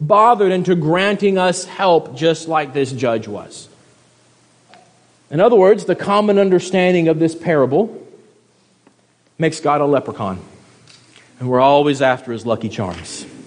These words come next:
You, you didn't think I was gonna come back to that, did you? See, and that's not the picture of God that Jesus presents to us.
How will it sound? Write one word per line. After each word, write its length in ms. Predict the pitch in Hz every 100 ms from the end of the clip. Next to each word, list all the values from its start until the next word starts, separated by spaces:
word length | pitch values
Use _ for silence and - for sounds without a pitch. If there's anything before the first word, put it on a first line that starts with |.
| - - - - - - - _ _ _ _ _ _ _
You, 100 | 120 113
you 100 | 135
didn't 120 | 127
think 140 | 127
I 20 | 123
was 80 |
gonna 120 | 117 104
come 120 | 110
back 160 | 110
to 60 | 107
that, 120 | 92
did 140 | 107 90
you? 80 | 82 _ _ _ - - - - - - - - _ _ _ _ _ _ -
See, 180 | - 143
and 80 | 143
that's 220 | 180 190
not 220 | 185 240
the 80 | -
picture 400 | - - - 156
of 80 | 139
God 260 | 135 190 156
that 120 | 113
Jesus 320 | 147 170 156
presents 400 | - 127 196 -
to 160 | 113 85
us. 300 | 76 -